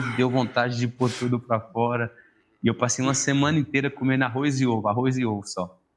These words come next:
E daí eu comecei a perder força, entendeu? Não conseguia acompanhar meus companheiros.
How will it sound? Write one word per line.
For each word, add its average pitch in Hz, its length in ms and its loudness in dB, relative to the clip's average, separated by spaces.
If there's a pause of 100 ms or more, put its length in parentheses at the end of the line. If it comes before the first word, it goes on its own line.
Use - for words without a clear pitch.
(280)
E 110 100 2
daí 107 240 2
eu 131 80 -6
comecei 165 480 -2
a 180 680 0
perder 139 240 0
força, 143 600 -2
entendeu? 110 260 -4
Não 113 120 0
conseguia 117 460 -2
acompanhar 110 420 -4
meus 107 160 -6
companheiros. 123 640 -2